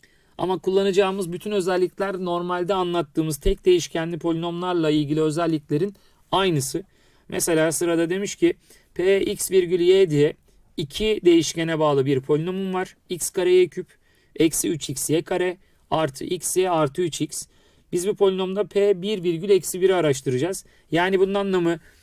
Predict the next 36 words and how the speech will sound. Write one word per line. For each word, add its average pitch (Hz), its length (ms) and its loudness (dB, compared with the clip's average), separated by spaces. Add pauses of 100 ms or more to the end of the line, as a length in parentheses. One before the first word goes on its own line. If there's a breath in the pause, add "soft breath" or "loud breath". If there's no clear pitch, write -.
(200 soft breath)
bir 180 420 -4 (140)
x'in 180 320 -4
yerine 196 340 2
geldiği 185 340 0
için 170 220 -6
x - 280 -6
gördüğümüz 165 500 -2
yere 131 240 4
bir, 196 260 -4 (540)
y 175 220 4
gördüğümüz 151 500 2
yere 143 180 4
de 196 80 4
eksi 180 280 0
bir 175 100 4
yazacağız. 139 540 0 (340 soft breath)
Dolayısıyla 185 580 2
P 185 440 -4
bir 185 200 -2
virgül 180 260 2
eksi 175 300 -2
bir 185 120 0
dediğimiz 143 380 -2
ifade 175 460 -2 (1000)
birin 165 300 2
karesi, 190 540 2 (720)
eksi 156 360 -2
birin 143 320 -2
kübü, 180 380 2 (680)
eksi - 320 -2
üç - 220 -6
tane 175 400 -4
bir 175 140 2
çarpı 165 580 -4
eksi 151 400 -4
birin 143 300 -2